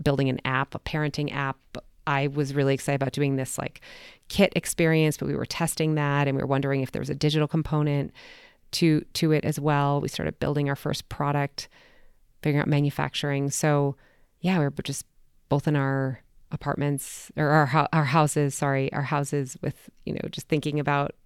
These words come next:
building the company together. And we would just meet and, and then we soon decided that we wanted to raise outside capital. And I think that's a question. I knew that I didn't have enough capital to bring this, this second company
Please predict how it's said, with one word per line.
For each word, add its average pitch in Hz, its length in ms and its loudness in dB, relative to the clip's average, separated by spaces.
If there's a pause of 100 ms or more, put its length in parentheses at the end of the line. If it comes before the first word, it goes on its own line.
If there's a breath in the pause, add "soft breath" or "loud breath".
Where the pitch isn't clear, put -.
(360)
building 151 260 4
the 139 60 2
company 160 300 4
together. 135 260 0
And 135 80 0
we 139 120 0
would 135 140 -4
just - 260 -10 (640)
meet 139 300 2
and, 131 320 0 (800 soft breath)
and 175 160 8
then 175 240 8
we 156 640 2
soon 180 680 4
decided 147 320 2
that - 80 0
we 151 100 2
wanted 139 260 0
to 151 80 -4
raise 139 220 0
outside - 320 -4
capital. - 380 -2
And 156 100 2
I 180 40 2
think 214 140 2
that's 220 180 0
a 170 40 4
question. - 640 -4 (540 loud breath)
I 202 80 10
knew 196 200 10
that 165 100 10
I 147 60 6
didn't 147 220 2
have 143 120 4
enough 131 280 4
capital 143 440 0
to 139 200 0 (160)
bring 135 200 2
this, 131 220 -2 (280)
this 143 200 4
second - 460 -2
company 139 540 0